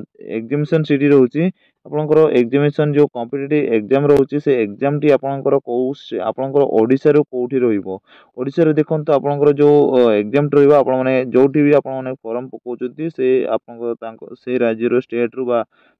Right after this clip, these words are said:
ଉଁ, ସେଇ ଷ୍ଟେଟ୍‌ରେ ଆପଣମାନେ, ଆ, ପକେଇ ପାରିବେ, ଆପଣଙ୍କର ଏକ୍ଜାମ୍ ସେଣ୍ଟର୍‌ରେ ପକେଇ ପାରିବେ। ତ ଓଡ଼ିଶାରୁ କୋଉମାନେ ଆପଣଙ୍କର କୋଉଠି ପକେଇବେ, ଠିକ୍ ଅଛି? ଓଡ଼ିଶାରେ ଦେଖନ୍ତୁ, ଆପଣଙ୍କର କୋଉ କୋଉ ଜାଗାରେ ଆପଣଙ୍କର ଏକ୍ଜାମ୍ ସେଣ୍ଟର୍ ରହିବ।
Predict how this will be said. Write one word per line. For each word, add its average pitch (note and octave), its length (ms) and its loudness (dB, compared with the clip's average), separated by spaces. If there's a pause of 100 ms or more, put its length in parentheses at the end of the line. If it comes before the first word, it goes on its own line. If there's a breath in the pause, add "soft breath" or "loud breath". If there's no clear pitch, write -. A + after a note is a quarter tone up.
ଉଁ, A#2 220 -14 (100)
ସେଇ B2 240 -4
ଷ୍ଟେଟ୍‌ରେ B2 380 -8
ଆପଣମାନେ, A#2+ 380 -6 (240)
ଆ, G2 200 -12
ପକେଇ A#2+ 340 -12
ପାରିବେ, C3+ 260 0
ଆପଣଙ୍କର B2 380 -2
ଏକ୍ଜାମ୍ G#2+ 300 -2
ସେଣ୍ଟର୍‌ରେ B2+ 360 -8
ପକେଇ B2+ 280 -10
ପାରିବେ। B2+ 320 -2 (420 soft breath)
ତ C#3+ 140 -6
ଓଡ଼ିଶାରୁ C#3+ 520 2
କୋଉମାନେ C#3+ 520 -4
ଆପଣଙ୍କର C#3 480 -4
କୋଉଠି C3 360 -6
ପକେଇବେ, A2+ 460 -6
ଠିକ୍ C#3 160 -6
ଅଛି? G#2+ 260 -8 (2000)
ଓଡ଼ିଶାରେ C3+ 360 -2
ଦେଖନ୍ତୁ, D3 380 -2
ଆପଣଙ୍କର C#3+ 440 -2
କୋଉ C3 220 -2
କୋଉ D3 160 2
ଜାଗାରେ C3 280 2
ଆପଣଙ୍କର C3 360 0
ଏକ୍ଜାମ୍ G#2+ 300 -2
ସେଣ୍ଟର୍ C3+ 260 -2
ରହିବ। C#3 280 4